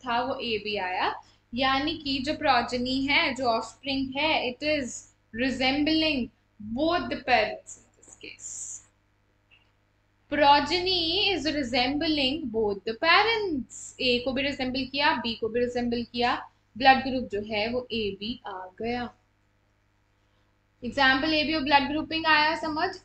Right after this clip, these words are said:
इसके अलावा example में आप लोग learn कर लो simply sickle cell anemia। Sickle cell anemia भी codominance show करता,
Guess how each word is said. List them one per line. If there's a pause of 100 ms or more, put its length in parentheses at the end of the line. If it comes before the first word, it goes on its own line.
(100)
इसके (140)
अलावा
example
में
आप
लोग
learn
कर
लो
simply (380)
sickle
cell
anemia। (1300)
Sickle
cell
anemia
भी
codominance
show
करता,